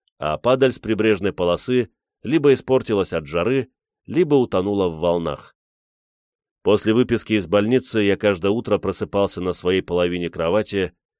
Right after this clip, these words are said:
и представлял, что мои жена и дочь дома.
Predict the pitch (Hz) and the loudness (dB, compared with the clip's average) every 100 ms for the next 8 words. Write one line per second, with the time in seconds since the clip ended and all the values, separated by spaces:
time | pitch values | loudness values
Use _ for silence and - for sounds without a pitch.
0 | _ 92 98 120 117 123 120 143 135 - | _ -6 -2 -2 -2 -2 2 0 0 0
1 | 120 110 107 92 95 117 107 85 104 - | 0 2 0 -2 -4 0 -2 2 0 0
2 | - 107 107 73 | -2 0 0 -2